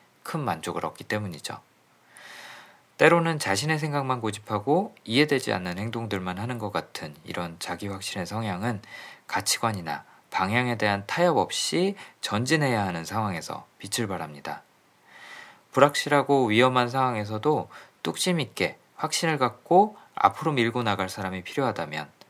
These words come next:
자기 확신만큼 유용한 성향도 없는 거죠. 특히 혼자서 마음대로 시도해 볼 수 있는 환경을 만들어주면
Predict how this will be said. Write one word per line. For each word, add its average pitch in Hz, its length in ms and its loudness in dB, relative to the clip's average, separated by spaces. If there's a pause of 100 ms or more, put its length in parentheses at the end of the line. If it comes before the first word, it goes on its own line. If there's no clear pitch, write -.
(560)
자기 95 300 0
확신만큼 107 840 -4
유용한 90 380 -4
성향도 92 640 -4 (260)
없는 90 340 -6
거죠. 87 360 -6 (1400)
특히 156 220 0
혼자서 165 440 4
마음대로 131 560 6
시도해 165 380 0
볼 131 140 2
수 - 160 -2
있는 107 180 -2
환경을 123 540 0
만들어주면 104 880 -2